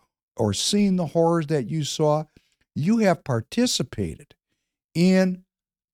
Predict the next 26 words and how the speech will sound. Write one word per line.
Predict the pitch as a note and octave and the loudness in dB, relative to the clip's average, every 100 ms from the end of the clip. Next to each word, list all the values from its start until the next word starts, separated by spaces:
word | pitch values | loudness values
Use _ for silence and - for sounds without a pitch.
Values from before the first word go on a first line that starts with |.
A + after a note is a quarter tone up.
| _ - | _ -2
the | C3 | 2
American | B2+ C#3+ C#3+ C3 | 4 2 0 -4
experience. | A2+ - - C3+ B2+ E2+ - - - _ _ _ _ _ - | -4 -6 -4 -2 0 -4 -8 -16 -18 _ _ _ _ _ -2
And | A#2 B2 | 0 0
so | - D3+ C3 - | 0 0 -2 -2
after | E3+ A3 A#3+ | -2 0 0
that | F#3 E3+ | -2 -2
World | C#3 D#3 D3 | -2 -6 -4
War | C#3+ C3+ | -4 -4
Two, | - C#3+ | -4 -6
ex-, | A#2+ - _ _ | -6 -10 _ _
you | C#3+ | -2
know, | A#2 - _ | -2 -4 _
period | - E3+ E3 C#3+ | -8 -2 0 2
ended, | C3+ G#3+ C4+ A2+ E2 _ _ _ _ | 2 0 0 -4 -6 _ _ _ _
those | E3+ G3 - | -2 -2 -4
people | - A#3 F#3 | -6 -6 -4
that | C#3 C3 | -2 -4
came | - C#3+ C3+ | -4 -4 -2
back, | F3 - | -4 -4
they | A#2+ | -6
call | - D3 | -2 -2
it | C#3+ | -2
the | C#3 | -4
greatest | G#2+ C3+ C3+ - | -2 -2 -2 -4
generation, | C3+ B2 A#2+ D3+ G#3+ B2+ | -4 -2 -2 -2 -4 -8